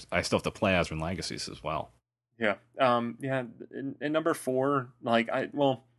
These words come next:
Speaker 2: I think that with Layton four, that it starts off where the story kind of is,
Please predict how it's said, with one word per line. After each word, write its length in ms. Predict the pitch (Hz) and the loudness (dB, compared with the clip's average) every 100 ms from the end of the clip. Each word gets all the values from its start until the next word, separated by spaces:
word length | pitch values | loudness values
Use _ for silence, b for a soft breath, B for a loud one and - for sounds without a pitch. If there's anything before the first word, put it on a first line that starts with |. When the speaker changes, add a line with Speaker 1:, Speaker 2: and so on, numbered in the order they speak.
| _ _ _ _ _ _ | _ _ _ _ _ _
Speaker 2:
I 60 | - | -2
think 180 | - 170 | -2 2
that 120 | 139 | 2
with 160 | 120 117 | 2 -2
Layton 240 | 117 110 | -2 -4
four, 500 | - 107 107 101 101 - | -6 -2 0 -2 -6 -4
that 220 | 104 - - | -4 -4 -10
it 160 | - | -6
starts 480 | - - 123 135 - | -4 2 2 2 2
off 500 | 120 113 113 - - _ | 4 4 4 -2 -14 _
where 140 | 127 117 | -6 -4
the 80 | - | -4
story 540 | - 120 113 110 110 | -4 0 0 0 -4
kind 300 | - 120 113 | -4 0 2
of 160 | 110 104 | 0 -2
is, 300 | 101 101 - | -6 -8 -14